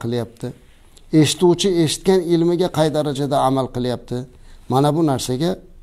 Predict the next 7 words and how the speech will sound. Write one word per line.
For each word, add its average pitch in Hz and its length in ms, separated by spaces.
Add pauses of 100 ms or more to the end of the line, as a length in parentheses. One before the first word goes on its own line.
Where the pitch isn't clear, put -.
qiyomatda 117 580
javob 110 300
berar 92 220
ekan. 92 200 (460)
Demak, 147 300 (100)
azizlar, 120 480 (300)
biz 135 280